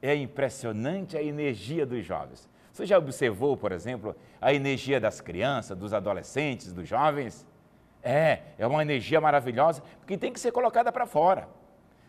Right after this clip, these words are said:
Se essa energia não for aproveitada para o bem, ela pode gerar um mal tremendo.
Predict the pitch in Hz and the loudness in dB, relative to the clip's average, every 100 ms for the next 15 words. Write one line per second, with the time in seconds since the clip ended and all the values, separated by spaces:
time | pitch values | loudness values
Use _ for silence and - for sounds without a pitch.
0 | _ - 214 226 240 233 220 147 139 143 | _ -4 -2 0 -2 -2 -2 -2 0 0
1 | 151 143 165 156 180 165 175 170 143 143 | 0 -2 2 2 2 2 0 2 2 4
2 | 143 - 185 190 165 160 202 - - - | 2 4 4 4 2 2 0 -6 -16 -20
3 | - _ 143 160 - 147 151 131 117 123 | -20 _ 4 4 4 4 4 2 -4 2
4 | 107 117 180 143 101 117 208 202 - 101 | 4 4 2 -2 -4 0 2 0 -4 -6
5 | 151 214 87 | -4 -4 -8